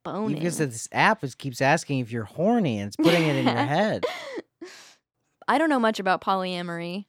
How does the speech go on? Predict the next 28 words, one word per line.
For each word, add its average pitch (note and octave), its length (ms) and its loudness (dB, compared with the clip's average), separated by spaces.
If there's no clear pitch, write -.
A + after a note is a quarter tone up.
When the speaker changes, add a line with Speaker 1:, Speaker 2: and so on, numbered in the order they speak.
Speaker 1:
Astro-, - 340 -2
astrology A#3+ 720 0
is G3+ 140 -2
something G3 380 -4
that F#3 120 -4
will F#3 80 -4
come F#3+ 180 -6
into F#3 180 -6
play F3 260 -6
after F3 320 -6
you E3 140 -8
found - 300 -8
a - 40 -12
person - 380 -10
that - 140 -8
you're F3 140 -8
interested F3 460 -8
in F3 100 -6
involving F3 440 -8
in E3 100 -8
your E3 120 -10
relationship, - 640 -12
not F3 160 -4
before, - 520 -8
because F3 340 -8
you F3+ 100 -12
can't, F3+ 400 -4
like, E3 340 -8